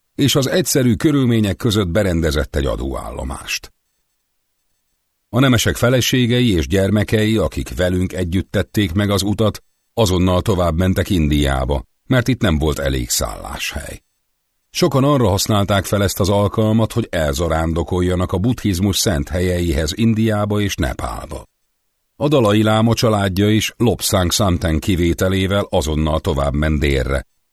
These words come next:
és a Kalipongi állomás egyik házában telepedett le.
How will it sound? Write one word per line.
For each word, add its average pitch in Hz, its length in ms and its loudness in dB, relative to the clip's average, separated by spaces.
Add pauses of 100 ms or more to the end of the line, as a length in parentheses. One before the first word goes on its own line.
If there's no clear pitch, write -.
(180)
és 123 220 0
a 123 160 2
Kalipongi 85 800 0
állomás 90 560 -2
egyik 73 280 -4
házában 64 640 -6
telepedett - 600 -8
le. - 300 -16